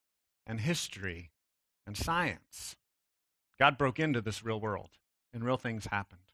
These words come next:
Uh, look at the story again, verse twenty-five. "Now there was a man in Jerusalem whose name was Simeon, and this man was righteous and devout, waiting for the consolation of Israel,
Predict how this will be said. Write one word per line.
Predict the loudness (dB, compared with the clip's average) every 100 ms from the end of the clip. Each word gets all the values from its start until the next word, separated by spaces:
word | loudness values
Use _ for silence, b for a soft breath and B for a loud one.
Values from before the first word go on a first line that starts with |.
| _ _ _ _ _ _ -2
Uh, | 0
look | 2 0
at | -2
the | -4
story | 2 4 6 6
again, | 4
verse | 2 0
twenty-five. | 0 0 4 8 8 8 4 -2 _ _ _ _ _ _
"Now | 4 8
there | 8
was | 10 8 8
a | 6
man | 10 10 10
in | 6
Jerusalem | 4 4 4 2 2
whose | 2 2
name | 2 2
was | 2
Simeon, | 0 0 2 4 4 2
and | 2
this | 0 2
man | 4 6
was | 4 6
righteous | 10 10 8 2 0
and | 2
devout, | 10 12 12
waiting | 8 8 8
for | 4
the | 0
consolation | 2 2 2 2 2 2
of | 2
Israel, | 2 2 2 2 2